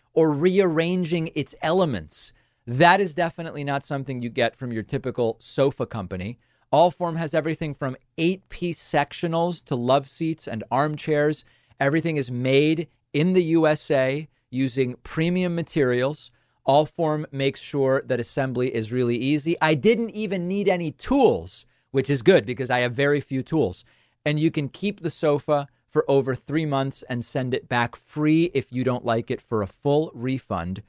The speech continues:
Right now, Allform is giving my audience twenty percent off all orders at allform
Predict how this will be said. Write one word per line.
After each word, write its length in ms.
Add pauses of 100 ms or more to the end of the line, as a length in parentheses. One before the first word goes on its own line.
(260)
Right 480
now, 600 (320)
Allform 480
is 80
giving 260
my 200
audience 480 (100)
twenty 340
percent 400
off 240
all 200
orders 500
at 160 (100)
allform 800